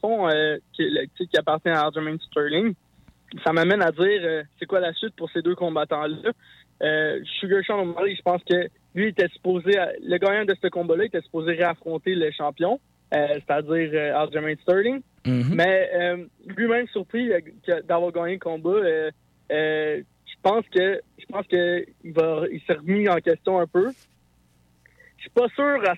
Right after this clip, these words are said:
Speaker 1: cent pour cent que c'est Sugar Sean O'Malley qui va, qui va affronter Aljamain St-, Sterling pour la ceinture prochainement. Je pense que, euh, je vais en parler un peu plus tard lorsqu'on va parler du prochain combat. Mais ça m'étonnerait pas,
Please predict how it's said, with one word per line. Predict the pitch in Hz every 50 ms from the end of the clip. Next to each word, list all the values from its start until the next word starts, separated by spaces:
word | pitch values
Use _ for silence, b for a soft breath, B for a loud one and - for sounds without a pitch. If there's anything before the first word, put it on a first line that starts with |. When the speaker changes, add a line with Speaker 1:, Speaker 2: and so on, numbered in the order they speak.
| -
Speaker 1:
cent | 226 214
pour | 180 190 190 -
cent | - 220 226
que | 196 190 170 -
c'est | - 170 160
Sugar | - - 185 165 175 175 - -
Sean | 190 190 180
O'Malley | 180 170 170 165 170 185 214 - -
qui | 175
va, | 160 165 165 165 165 147
qui | 143 - -
va | 160 160 160
affronter | 156 - 170 160 156 - 185 190
Aljamain | 180 170 160 160 160 160 160 165 _ -
St-, | 160 165 165 - _ _ _ _
Sterling | - 170 160 160 160 185 214
pour | - - 170
la | 151 151 -
ceinture | - 160 156 - 185 190 185
prochainement. | - 160 156 - - 156 156 160 185 226 254 _ _ _ _ _ _ _ - _ _ -
Je | 156 147 -
pense | - - 196 220 240 233 - -
que, | - 175
euh, | 180 185 196 202 185 - 160 165 160 160 160 160 160 160 160 160 156 139 - - 151
je | 160
vais | 160 156
en | 160
parler | 160 170 165 175 190
un | 190 175
peu | - 180
plus | 160 - -
tard | - 180 190
lorsqu'on | 190 175 165 - - 165 160 160
va | 160
parler | - 151 160 175 180
du | - -
prochain | - 151 156 - - 151
combat. | - 156 156 156 160 175 202 233 240 _ _ _ _ _ -
Mais | 165 170 185 208 214 214 -
ça | - 170
m'étonnerait | 170 175 175 - 185 185 185 190 - -
pas, | - 226 254